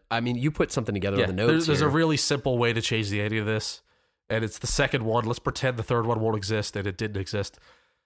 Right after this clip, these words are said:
Speaker 2: In this alternate ending, Kevin gets shot in the first twenty minutes in, <laughs> in which Joe Pesci
Speaker 1: And it's
Speaker 2: sees him.
Speaker 1: over.
Speaker 2: <laughs> Yeah. Um, Joe Pesci says the line, "Listen, kid, I'm a criminal. Taking out a ten-year-old does, does,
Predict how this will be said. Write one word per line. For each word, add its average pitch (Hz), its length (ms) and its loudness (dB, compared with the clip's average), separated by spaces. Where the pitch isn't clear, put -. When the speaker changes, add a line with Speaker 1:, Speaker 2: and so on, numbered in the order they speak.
Speaker 2:
In 127 100 2
this - 340 2
alternate 127 380 2
ending, 104 400 0
Kevin 147 220 0
gets 123 180 0
shot 120 400 2
in 117 60 -8
the 104 60 -6
first - 300 -2
twenty 120 260 0
minutes 110 480 -2
in, - 80 2
<laughs> 170 80 0
in 147 140 2
which 143 200 2
Joe 143 140 2
Pesci 151 200 4
Speaker 1:
And 151 100 6
it's 147 100 6
Speaker 2:
sees 143 220 6
him. 147 100 6
Speaker 1:
over. 113 340 2
Speaker 2:
<laughs> - 100 -10
Yeah. 139 180 4
Um, 123 120 -2
Joe 160 120 4
Pesci 160 300 2
says 143 260 2
the 127 80 2
line, 120 340 2
"Listen, 120 320 -2
kid, 104 280 -2
I'm 147 120 2
a 139 60 2
criminal. 131 500 2
Taking 156 300 2
out 151 100 4
a 131 60 2
ten-year-old 113 480 2
does, 110 160 0
does, 113 400 -4